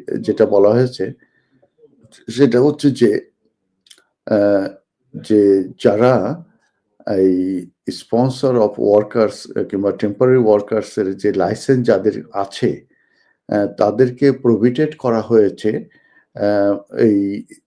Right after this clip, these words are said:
recouping sponsorship fees from the sponsor worker। তার মানে যারা,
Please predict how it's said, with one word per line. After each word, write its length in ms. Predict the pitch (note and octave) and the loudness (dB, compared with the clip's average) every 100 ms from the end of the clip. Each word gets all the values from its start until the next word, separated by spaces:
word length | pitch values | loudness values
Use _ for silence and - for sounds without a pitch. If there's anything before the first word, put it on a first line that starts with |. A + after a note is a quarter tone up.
| _ _ _ - | _ _ _ -2
recouping 960 | G#2 G#2+ A#2+ B2 C3 B2+ C3+ D3+ D3+ - A#2+ | -2 2 0 2 0 0 0 -2 -2 -6 -10
sponsorship 1400 | - - B2 B2 B2 A2+ A#2 - - - - - C3+ A#2+ | -10 -2 0 0 -2 -2 -4 -12 -16 -20 -20 -8 -2 -2
fees 480 | - - - D3 D3+ | -2 -16 -4 -2 -4
from 380 | D#3 - A#2 G#2 | -8 -4 -2 0
the 160 | A2 G#2 | 2 0
sponsor 560 | - - A#2+ A#2 A#2 | 0 -2 0 0 0
worker। 480 | G2+ G2 G2+ G2+ F#2 | 0 2 0 -2 -8
তার 200 | - A2 | -6 -6
মানে 240 | A2 B2 B2+ | -4 -4 -2
যারা, 500 | A2+ G#2+ A2+ C3+ | -2 0 -2 -4